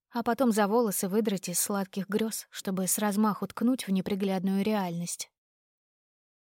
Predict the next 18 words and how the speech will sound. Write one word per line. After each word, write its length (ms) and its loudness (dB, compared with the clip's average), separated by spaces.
«Здравствуй, 680 2
Даяна». 580 2
Голос 500 0
Верховной 580 0
был 280 -2
строг 500 -4
и 80 -4
холоден. 680 0
«Завтра 500 0
в 40 0
десять 300 0
часов 360 -2
утра 280 0
тебе 280 -2
предстоит 500 0
встреча 480 0
с 100 -2
Вяземским. 680 0